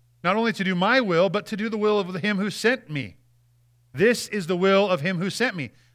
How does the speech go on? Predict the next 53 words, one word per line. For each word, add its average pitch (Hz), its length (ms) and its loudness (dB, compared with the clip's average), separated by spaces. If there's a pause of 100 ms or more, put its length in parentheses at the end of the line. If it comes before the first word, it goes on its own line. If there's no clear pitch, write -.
that 160 180 -4
I 208 240 2
should 190 280 -6
not 196 460 -2
lose 196 520 -4 (320)
any 254 220 2
of 202 80 2
those 165 280 -2
he 185 60 -6
has 202 120 -6
given 233 280 -2
me, 135 180 -8 (500)
but 151 100 -8
should 135 180 -12
raise 170 280 0
them 175 180 0
up 147 300 -6 (100)
on 127 360 -6 (300)
the 127 80 -8
last 113 360 -6
day. 110 280 -8 (280)
For 127 120 -6
this 170 300 0
is 156 180 -10
the 143 100 -6
will 151 320 0
of 135 80 -4
my 131 100 -4
Father, 120 400 -4 (320)
that 151 120 -2
everyone 175 260 -2
who 143 80 -6
sees 220 420 -2
the 196 120 -4
Son 170 260 -2
and 147 80 -8
believes 170 380 -4
in 180 80 -8
him 139 200 -6
will 123 120 -8
have 139 320 -2
eternal 131 300 -12
life, 104 240 -8 (420)
and 120 120 -8
I 131 180 0
will 123 160 -4
raise 117 260 -6
him 110 140 -12
up 107 160 -10
on 107 100 -14
the 101 60 -14
last 104 260 -12
day." 101 200 -12